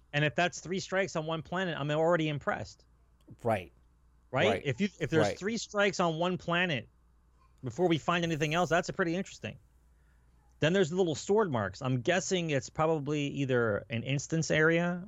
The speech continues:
Speaker 1: or a public event area.
Speaker 2: Right.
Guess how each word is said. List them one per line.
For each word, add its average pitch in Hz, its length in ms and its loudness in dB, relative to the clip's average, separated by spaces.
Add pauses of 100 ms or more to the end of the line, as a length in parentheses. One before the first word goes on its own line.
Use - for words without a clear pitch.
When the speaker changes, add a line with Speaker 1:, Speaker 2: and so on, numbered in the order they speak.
Speaker 1:
or 110 400 4
a 95 640 0 (2000)
public 151 320 4
event 131 360 2
area. 175 500 0 (220)
Speaker 2:
Right. 110 280 2